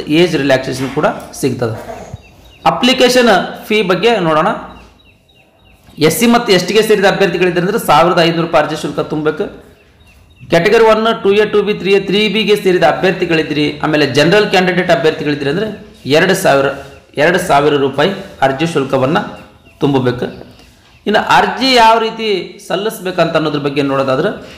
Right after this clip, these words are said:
ಇದು ಆಫ್‌ಲೈನ್ ಮೂಲಕ ಅರ್ಜಿಯನ್ನ ತುಂಬಬೇಕಾಗ್ತದೆ ಸ್ನೇಹಿತರೆ. ಆಫ್‌ಲೈನ್ ಅಂತಂದ್ರೆ ಒಂದು ಅರ್ಜಿದ format ಇರ್ತದೆ. ಆ ಅರ್ಜಿದ format print ತಗೊಂಡು ಆ ಅರ್ಜಿಯನ್ನ ತುಂಬಿ,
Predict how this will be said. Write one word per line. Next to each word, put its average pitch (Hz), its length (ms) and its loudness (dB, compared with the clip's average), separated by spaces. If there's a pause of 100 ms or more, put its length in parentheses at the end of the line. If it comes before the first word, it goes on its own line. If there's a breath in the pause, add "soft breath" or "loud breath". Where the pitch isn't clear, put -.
(140 loud breath)
ಇದು 185 260 2
ಆಫ್‌ಲೈನ್ 190 640 0
ಮೂಲಕ 160 280 0
ಅರ್ಜಿಯನ್ನ 147 480 0 (500)
ತುಂಬಬೇಕಾಗ್ತದೆ 139 720 -2
ಸ್ನೇಹಿತರೆ. - 560 -4 (320)
ಆಫ್‌ಲೈನ್ 202 440 2
ಅಂತಂದ್ರೆ 196 360 0
ಒಂದು 160 240 -2
ಅರ್ಜಿದ 143 440 -2
format 151 500 2
ಇರ್ತದೆ. 151 600 -4
ಆ - 120 6
ಅರ್ಜಿದ 156 640 -2 (180)
format 160 680 0
print 165 340 -2
ತಗೊಂಡು 160 300 0
ಆ 139 360 2
ಅರ್ಜಿಯನ್ನ 143 640 0
ತುಂಬಿ, 165 840 0